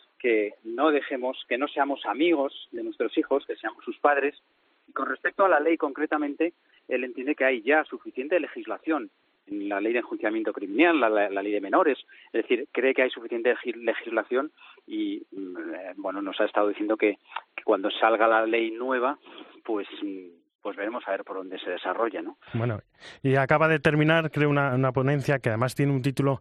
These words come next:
Speaker 2: también muy sugerente, ¿no? Porque dice, "La familia, el arca de Noé en medio del diluvio de género". Madre mía, es, eh, la que está cayendo, ¿no? Por así decirlo.
Speaker 1: <laughs> Pues sí, sí, la verdad es que un, un título muy sugerente también, el de,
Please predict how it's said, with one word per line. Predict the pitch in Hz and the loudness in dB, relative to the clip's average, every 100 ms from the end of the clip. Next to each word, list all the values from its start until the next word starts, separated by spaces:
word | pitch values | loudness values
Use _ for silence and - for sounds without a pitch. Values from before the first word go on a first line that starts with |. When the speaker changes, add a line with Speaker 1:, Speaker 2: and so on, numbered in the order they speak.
| - - - _ | -6 -20 -20 _
Speaker 2:
también | 110 131 | 0 4
muy | 151 | 4
sugerente, | 131 160 135 131 143 117 | 4 2 4 2 2 0
¿no? | 123 | 2
Porque | 117 | 0
dice, | 120 - | 0 0
"La | 127 | 0
familia, | - 127 160 | 2 2 4
el | 151 | 4
arca | 151 160 160 | 2 2 2
de | 147 | 4
Noé | 131 131 151 147 - _ | 4 4 2 -2 -12 _
en | 123 | 0
medio | 127 151 147 | 2 2 2
del | 139 123 | 2 2
diluvio | 113 127 151 | 2 2 2
de | 127 104 | 2 0
género". | - 120 98 90 - _ - 101 131 | 0 0 0 -4 -8 _ -18 -6 -2
Madre | 127 101 | 0 2
mía, | 131 113 - - | 0 0 -6 -8
es, | 107 101 - | -6 -6 -6
eh, | 110 107 | -4 -4
la | 110 | -2
que | |
está | 120 143 | 0 2
cayendo, | 135 165 160 123 | 2 2 2 2
¿no? | 170 | 2
Por | 160 120 | 2 0
así | 110 151 | 2 2
decirlo. | 160 151 117 | 4 4 2
Speaker 1:
<laughs> | - - - - - - - - | 0 -8 -6 -6 -6 -6 -8 0
Pues | 131 - | 0 4
sí, | 165 135 120 | 4 4 2
sí, | 143 | 0
la | 123 | 0
verdad | 117 127 | 2 -2
es | |
que | - | -2
un, | 139 135 151 | -6 -4 -4
un | 131 | -2
título | 147 151 139 | 0 2 2
muy | 131 | 2
sugerente | 131 - 135 143 127 | -2 -2 -2 -2 -2
también, | 120 120 160 | -2 0 -2
el | 131 117 | 0 2
de, | 120 113 | 2 2